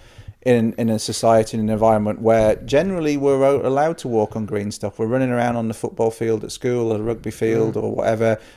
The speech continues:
Speaker 1: It's grass, and, but there's other stuff in there as well. There's clover and there's sorrel and there's other things often in fields. You know, we run around, you know, we, um, walk around on the grass at parks, and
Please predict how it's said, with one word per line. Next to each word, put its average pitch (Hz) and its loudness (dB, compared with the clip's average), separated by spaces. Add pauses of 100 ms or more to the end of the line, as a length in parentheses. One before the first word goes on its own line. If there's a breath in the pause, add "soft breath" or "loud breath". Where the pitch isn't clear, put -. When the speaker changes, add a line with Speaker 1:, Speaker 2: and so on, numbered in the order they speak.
(120)
Speaker 1:
It's - -16
grass, 123 -2
and, 104 -4 (260 soft breath)
but - -4
there's 262 -2
other 349 0
stuff - -2
in 135 -2
there 127 0
as 123 -4
well. 190 2
There's 135 -4
clover 156 2
and 123 -2
there's 113 -4
sorrel 151 0
and 123 -2
there's 117 -6
other 156 -6
things 120 -6
often 117 -4
in 110 -4
fields. 123 -4 (420 loud breath)
You 123 -6
know, 120 2
we 120 2
run 143 4
around, 135 0
you - -6
know, 120 -2
we, 117 0 (320 loud breath)
um, 107 -2
walk 135 4
around 123 2
on 113 -4
the 110 -6
grass 113 -2
at - -12
parks, 147 2
and 120 -4